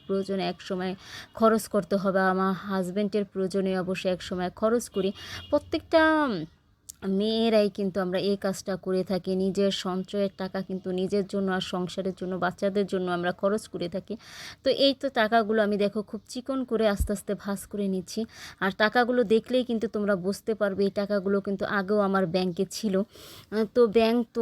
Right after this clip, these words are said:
অবশ্য এখন আর আনা হয় না আমার, আমি এভাবেই আমার টাকাগুলো সঞ্চয় করি। তো সেটাই আমি তোমাদের মাঝে শেয়ার করছি যে কোনো রকম খরচ ছাড়াই ব্যাংক না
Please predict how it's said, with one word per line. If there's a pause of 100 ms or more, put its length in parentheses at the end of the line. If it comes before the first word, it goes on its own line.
অবশ্য
এখন
আর
আনা
হয়
না
আমার, (360)
আমি
এভাবেই
আমার
টাকাগুলো
সঞ্চয়
করি।
তো
সেটাই
আমি
তোমাদের
মাঝে
শেয়ার
করছি
যে (340)
কোনো
রকম
খরচ
ছাড়াই (100)
ব্যাংক (200)
না